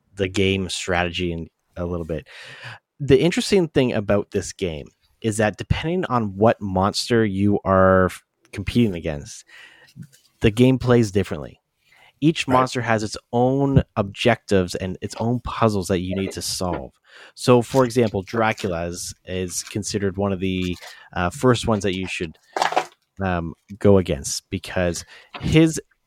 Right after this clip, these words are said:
Speaker 1: uh, the way that you beat Dracula is you have to collect a certain number of items of a certain color, go to a specific location where his coffin is, and smash his coffin.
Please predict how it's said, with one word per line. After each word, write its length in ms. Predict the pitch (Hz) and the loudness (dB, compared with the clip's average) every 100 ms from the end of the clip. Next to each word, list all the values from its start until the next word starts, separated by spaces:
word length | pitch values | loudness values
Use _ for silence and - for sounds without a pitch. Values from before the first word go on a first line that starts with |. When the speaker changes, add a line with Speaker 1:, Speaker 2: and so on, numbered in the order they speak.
| _ _ _ _ _ _ | _ _ _ _ _ _
Speaker 1:
uh, 240 | 98 92 87 | -4 -4 -2
the 100 | 110 | 0
way 140 | 143 | 4
that 120 | 160 | 4
you 100 | 135 117 | 2 0
beat 160 | 123 113 | -2 -2
Dracula 440 | 104 98 98 95 101 | -2 -4 -4 -4 -4
is 120 | 101 | -2
you 100 | 113 | -2
have 100 | - | -2
to 80 | 110 | -6
collect 600 | - 117 123 123 - - - | -6 -2 -2 -2 -8 -14 -10
a 80 | - | -10
certain 480 | - - 123 123 | -4 0 0 0
number 260 | 110 110 104 | -2 0 0
of 160 | 98 95 | 0 -2
items 480 | 110 104 87 90 117 - | 0 0 0 -4 -6 -2
of 220 | 95 92 | 2 2
a 140 | 92 90 | 2 -2
certain 340 | - 117 101 | -2 -2 -2
color, 480 | - 104 90 87 147 - - 107 - | -4 -2 -2 -2 -6 -14 -20 -20 -2
go 220 | 113 131 | 4 4
to 160 | 143 135 | 6 2
a 40 | |
specific 560 | - 123 117 131 127 117 | 2 0 -2 0 0 2
location 680 | 113 107 107 98 - 101 95 | 0 0 -2 -2 -2 -4 2
where 180 | 95 | 2
his 300 | 95 101 85 | 2 0 -2
coffin 440 | - - 117 - 90 | -4 0 0 0 -2
is, 200 | 85 87 | -2 -4
and 220 | - 101 | -6 -6
smash 480 | - 101 95 92 - | -6 -4 -4 -4 -6
his 120 | 90 | -10
coffin. 540 | - 90 82 - 62 | -8 -8 -8 -10 -16